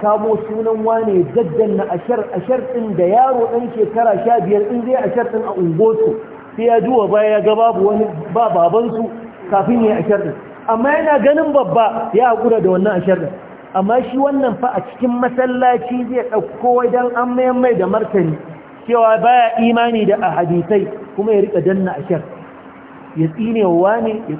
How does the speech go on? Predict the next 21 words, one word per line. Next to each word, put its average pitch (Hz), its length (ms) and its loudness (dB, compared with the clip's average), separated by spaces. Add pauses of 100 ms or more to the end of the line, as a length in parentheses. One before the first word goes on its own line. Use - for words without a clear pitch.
tsine 233 240 -8
wa 196 220 2
wane, 233 220 -2 (100)
ya 165 100 -4
danna 233 280 0 (100)
wa - 80 -
wane 226 180 0
ashar. 202 340 0 (1900)
Allah 175 220 -4
ya 139 140 -10
kare 247 240 -2
mu 226 100 -4
da 208 80 4
irin 208 200 -2
wannan, 196 220 -6
ya 214 100 -2
Allah 208 160 -2
ka 175 100 -6
kyautata 233 460 -4
ƙarshen 185 320 0
mu. 175 140 -2